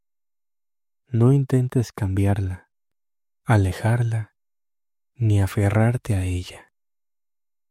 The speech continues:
Imagina que le estás diciendo,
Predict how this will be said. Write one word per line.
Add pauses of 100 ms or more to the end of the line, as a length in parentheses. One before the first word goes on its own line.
(400)
Imagina
que
le
estás
diciendo,